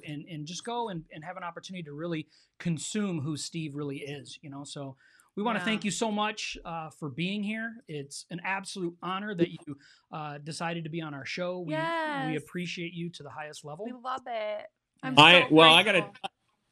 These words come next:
Speaker 3: yeah, I gotta tell you, Phil, I'm honored too, you know, and I don't know about your listeners, but I gotta tell you, I've done a lot of podcasts, and, you know, I, I'm just, I'm not saying it, I'm not saying it because I'm with you guys today,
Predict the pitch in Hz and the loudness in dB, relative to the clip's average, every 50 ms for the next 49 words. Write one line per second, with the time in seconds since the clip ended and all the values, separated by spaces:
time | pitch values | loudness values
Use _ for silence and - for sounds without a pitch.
0 | _ _ - 196 196 190 180 190 233 294 277 214 160 - 208 190 190 147 - 156 | _ _ -8 -4 -2 0 2 2 2 2 2 0 0 2 2 2 2 2 0 -4
1 | - - 175 196 202 190 170 160 147 139 127 123 - 147 127 110 - - _ - | -2 0 0 0 2 2 0 0 0 -2 -4 -4 -4 -2 -2 -2 -4 -8 _ -8
2 | 151 143 143 139 139 143 165 185 214 240 240 226 214 185 190 185 165 160 160 151 | -4 -4 -2 0 0 0 0 0 2 2 2 0 0 0 0 -2 0 0 0 0
3 | 156 151 147 - 151 147 123 120 139 139 151 165 185 180 170 - - 160 151 139 | 0 -2 -4 -4 -6 -6 -6 -4 -4 -4 -2 -2 -2 -2 -4 -4 -4 -2 -2 -2
4 | 127 117 - _ _ _ _ _ _ _ _ _ _ - 160 170 202 214 190 185 | -4 -6 -10 _ _ _ _ _ _ _ _ _ _ -6 -2 -2 -2 -2 0 0
5 | 196 185 175 156 143 139 139 147 156 165 180 185 - 180 175 151 131 117 - 123 | 0 0 0 -2 -2 -2 -2 -2 0 0 -2 -2 -4 -4 -2 -4 -4 -4 -6 -8
6 | 107 98 101 - - - - _ _ _ - - 131 135 131 127 127 131 127 127 | -8 -8 -10 -12 -14 -14 -16 _ _ _ -8 -6 -4 -4 -4 -4 -6 -6 -4 -4
7 | 139 139 139 135 135 131 131 123 - - _ _ _ _ - 147 151 - - 160 | -4 -4 -4 -4 -4 -6 -6 -8 -10 -12 _ _ _ _ -20 -18 -14 -4 -4 -4
8 | 160 160 165 170 160 165 185 165 160 160 156 156 160 180 190 - - 240 214 208 | -2 0 -2 0 2 2 0 2 2 2 4 4 4 2 0 0 0 0 2 2
9 | 202 185 - 156 151 156 180 208 - - 220 220 220 214 208 208 214 220 226 226 | 0 -2 -2 0 2 2 2 0 2 2 2 4 4 0 0 0 0 0 2 2
10 | 220 240 220 190 175 165 147 139 139 139 - - 143 139 131 131 127 127 - | 2 2 2 2 4 4 4 4 2 0 -2 -2 0 2 2 2 0 -2 -4